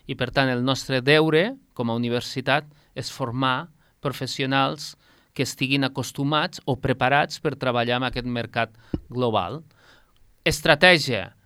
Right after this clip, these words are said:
Una estratègia, entre altres,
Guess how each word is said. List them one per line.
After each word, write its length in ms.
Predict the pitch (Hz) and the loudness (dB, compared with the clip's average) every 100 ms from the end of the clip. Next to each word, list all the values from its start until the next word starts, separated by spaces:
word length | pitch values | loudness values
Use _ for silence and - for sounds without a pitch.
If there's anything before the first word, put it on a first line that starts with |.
| _ _ _ - | _ _ _ -4
Una 180 | 123 120 | -2 -2
estratègia, 760 | - 127 175 180 165 202 285 - - - | -4 -2 2 2 2 -2 -2 -8 -16 -8
entre 360 | 104 98 104 | -8 -6 4
altres, 600 | 127 160 147 170 226 226 | 4 4 0 -2 -2 -6